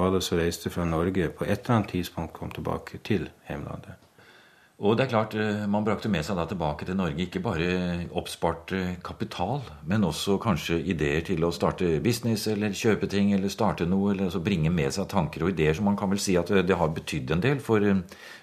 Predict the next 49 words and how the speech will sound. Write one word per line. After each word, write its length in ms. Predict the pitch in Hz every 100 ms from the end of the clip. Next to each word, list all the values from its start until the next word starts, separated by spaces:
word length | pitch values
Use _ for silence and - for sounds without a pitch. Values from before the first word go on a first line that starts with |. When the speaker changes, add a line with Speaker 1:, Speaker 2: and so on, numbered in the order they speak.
| _
Speaker 2:
for, 140 | 95 87
eh, 400 | 85 85 80 76 67 65
for 100 | 139
Norge 320 | 160 85 76
faktisk 480 | 82 78 90 82 -
i, 540 | 85 82 82 82 82
i 40 | 113
årene 380 | 127 85 87 98
fra 220 | 90 90
rundt 300 | 90 87 -
århundreskiftet 920 | 104 - 92 78 76 80 85 80 98 98
atten 360 | - - 85
nitten. 340 | 87 85 - 67 - _ -
Speaker 1:
Ja, 140 | 87 95
ja. 160 | 101 - - -
Det 140 | 104
er 60 | 110
ikke 140 | 110 -
tvil 220 | 120 107
om 100 | 92
det. 260 | 110 80 78 - - - - - -
Eh, 240 | - 92 95
det, 220 | 95 104 101
du 80 | 107
kan 120 | 117
si 120 | 123
at 80 | 107
det 100 | 101
er 40 |
fire 240 | 120 123 98
ting 220 | 117 120
de 60 |
har 80 | 101
tatt 240 | 92 92 98
med 160 | 98
seg. 300 | 95 82 78 80 - 98
Det 280 | 95 95 95
ene 100 | 98
er 40 |
penger, 480 | 90 95 98 90 92 - - _ _ _ -
og 140 | 92
ganske 320 | 87 110 - 95
mye 300 | 101 127 123
penger 340 | 92 80 85
også 260 | 87 - 80
når 120 | 78
du 60 | 78
tenker 340 | 80 78 -
etter. 300 | - - -